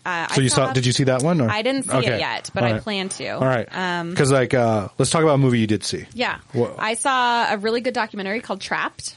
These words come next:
Speaker 2: Trapped. All right.
Speaker 1: Mm-hmm.
Speaker 2: Spoilers ahead.
Speaker 1: Yeah,
Speaker 2: Like,
Speaker 1: exactly.
Speaker 2: turn off the podcast
Speaker 1: Exactly.
Speaker 2: now. Let's talk about Trapped.
Speaker 1: So this is based on actual events, so I'm not really spoiling too much, but,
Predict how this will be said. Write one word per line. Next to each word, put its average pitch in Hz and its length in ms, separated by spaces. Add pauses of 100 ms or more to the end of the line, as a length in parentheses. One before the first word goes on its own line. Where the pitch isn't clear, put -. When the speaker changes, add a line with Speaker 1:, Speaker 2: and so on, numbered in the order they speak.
(140)
Speaker 2:
Trapped. 147 420
All 151 100
right. 131 180
Speaker 1:
Mm-hmm. 101 80
Speaker 2:
Spoilers 180 680
ahead. 147 520
Speaker 1:
Yeah, 214 180
Speaker 2:
Like, - 160
Speaker 1:
exactly. 190 400
Speaker 2:
turn 170 180
off 175 200
the 170 100
podcast 160 440 (120)
Speaker 1:
Exactly. 156 80
Speaker 2:
now. 147 480 (380)
Let's 131 180
talk 147 140
about 127 180
Trapped. - 480
Speaker 1:
So 285 180
this 320 200
is 277 100
based 247 260
on 220 80
actual 202 460
events, 160 380
so 202 80
I'm 208 80
not 196 140
really 160 180
spoiling 160 500
too - 180
much, - 360
but, 175 160